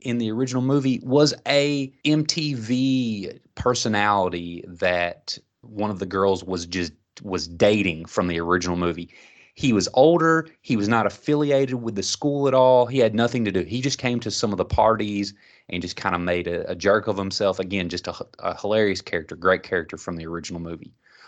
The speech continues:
Well, they've brought him back in this movie, and he's now the principal of this school. What? What? And then he says a line in the movie like,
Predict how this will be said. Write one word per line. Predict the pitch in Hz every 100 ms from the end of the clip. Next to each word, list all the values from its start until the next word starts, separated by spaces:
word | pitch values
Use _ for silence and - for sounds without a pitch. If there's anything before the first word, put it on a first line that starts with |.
| - -
Well, | 135
they've | 147 127
brought | 110 160 220
him | 208 185 135
back | 123 135 131
in | 92
this | 110 139 -
movie, | 80 - - _ _ _
and | 110
he's | 120 180 196
now | 185 165
the | 143 113
principal | - - 202 254 - 139 85 78 85 - _ _ _ _ _ -
of | 139 156 127
this | 143 143
school. | - - 202 185 92 - _ _ _ _ _ _
What? | 165 185 269 - _ _ _
What? | 123 196 453 466 - - _ _ _ _ -
And | 233 240
then | 254
he |
says | 240 - 269 254
a |
line | 214 185 208 240 202
in | 165
the | 147
movie | 151 202 165 107
like, | 95 90 80